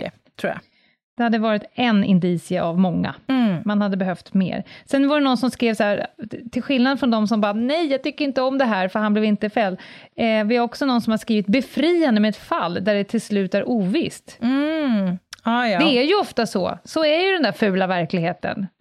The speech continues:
Speaker 2: Ja, i verkligheten är det ju så, men i, i filmens värld, eh, liksom, och i
Speaker 1: Mhm.
Speaker 2: dramatiserade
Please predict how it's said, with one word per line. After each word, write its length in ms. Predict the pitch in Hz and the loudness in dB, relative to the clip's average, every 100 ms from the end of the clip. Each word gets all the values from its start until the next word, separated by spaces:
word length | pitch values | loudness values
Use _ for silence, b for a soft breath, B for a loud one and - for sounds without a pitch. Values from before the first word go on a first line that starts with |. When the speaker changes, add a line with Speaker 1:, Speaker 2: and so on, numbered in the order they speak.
| _ | _
Speaker 2:
Ja, 200 | 240 220 | -2 0
i 40 | 226 | 0
verkligheten 580 | 247 226 226 285 320 285 | 0 -2 -2 -2 -2 -2
är 140 | 202 | 0
det 60 | 202 | -2
ju 80 | |
så, 360 | 214 - 180 180 - | -4 -4 -2 -4 -4
men 420 | 208 214 208 202 | 0 0 0 -2
i, 520 | - - - - 202 - | -6 -10 -10 -6 -6 -4
i 140 | 214 196 208 | -4 -4 -6
filmens 500 | - 359 359 254 - | -4 -2 0 -2 -2
värld, 360 | 180 180 202 220 | -4 -4 -4 -2
eh, 160 | 226 - - - - - | -4 -6 -10 -12 -16 -8
liksom, 360 | 202 190 196 190 | -8 -6 -4 -2
och 100 | 190 | 2
i 100 | 254 | 2
Speaker 1:
Mhm. 460 | 262 359 269 330 - | 4 2 2 0 -2
Speaker 2:
dramatiserade 1600 | 220 240 226 226 220 - 262 302 294 269 254 240 233 226 220 | -2 2 0 0 -6 -4 -2 0 0 0 0 2 0 -2 -4